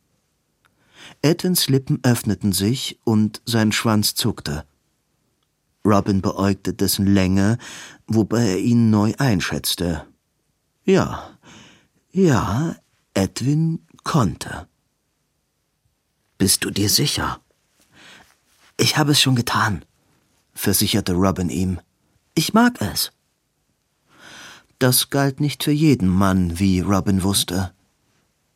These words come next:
Doch er war noch nicht auf viele Dinge gestoßen, die er nicht mochte. Er sammelte genügend Kraft, um sich in eine bessere Position zu stemmen, auf Ellbogen und Knie,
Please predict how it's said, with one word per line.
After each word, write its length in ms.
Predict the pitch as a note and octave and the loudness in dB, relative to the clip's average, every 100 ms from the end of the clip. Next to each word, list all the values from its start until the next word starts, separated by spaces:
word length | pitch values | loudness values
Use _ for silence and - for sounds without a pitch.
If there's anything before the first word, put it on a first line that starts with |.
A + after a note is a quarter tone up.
| _ - | _ -4
Doch 320 | C#3 - - _ _ | -2 -2 -14 _ _
er 240 | D3+ D3 | 2 2
war 120 | C#3 | 2
noch 140 | D3 C#3+ | 0 0
nicht 200 | E3 - | -2 -4
auf 80 | - | -6
viele 300 | - C3+ F2+ | -2 0 0
Dinge 320 | F2 F#2+ F2+ | 0 0 0
gestoßen, 640 | F#2+ - G#2 G2+ - F2+ | -4 0 2 2 0 -2
die 200 | D#2+ F2+ | 0 -2
er 120 | E2+ | 0
nicht 360 | F#2 F#2 F2 - | 0 0 -2 -2
mochte. 440 | G2 G2+ A#2+ C3 C3 _ _ _ _ _ _ _ _ _ - - - - - - | -2 -2 -4 -6 -8 _ _ _ _ _ _ _ _ _ -20 -20 -18 -20 -12 2
Er 220 | C3 C3 | 4 4
sammelte 420 | C3+ D3+ D#3 C3+ | 2 0 -2 -2
genügend 540 | B2 A2 A2 G#2 F2+ | 0 2 2 0 -4
Kraft, 580 | - - G2+ A#2 - - | -4 -2 -2 -2 -10 -6
um 180 | A#2 A#2 | -2 0
sich 320 | G#2+ A#2+ A#2 | 0 -4 -4
in 120 | G2+ | -4
eine 200 | D#2+ A2+ | -2 -2
bessere 380 | A2+ A#2 - - | 0 0 0 -2
Position 640 | A#2 B2+ B2+ C3 C3+ G2+ | -4 -4 -2 2 2 2
zu 160 | E2 C2 | 0 -4
stemmen, 400 | - D#2 D2+ D2+ - - - _ _ _ | -4 -4 -4 -8 -16 -20 -20 _ _ _
auf 160 | F#2 | -6
Ellbogen 640 | - A2+ G#2+ - E2+ D#2+ D#2 | 0 2 2 2 -2 -2 -6
und 220 | A#1 D#2+ | -6 -8
Knie, 460 | - G#2+ G#2+ E2+ | -4 0 0 0